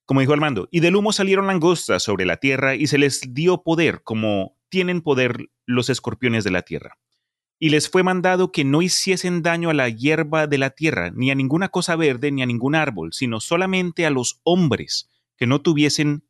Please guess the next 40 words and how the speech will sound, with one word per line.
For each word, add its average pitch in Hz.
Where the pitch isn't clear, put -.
el 92
sello 160
de 160
Dios 135
en 120
sus 123
frentes". -
Versículo 202
siete. 180
"Y 143
el 151
aspecto 220
de 214
las 185
langostas 147
era 180
semejante 139
a 147
caballos 131
dispuestos 135
para 117
la 92
guerra, 90
y 151
sobre 131
sus 139
cabezas 170
tenían 156
como 147
corona 107
de 104
oro, 156
y 220
sus 190
caras 220
eran 175
como 151
caras 165
de 139
hombre, 117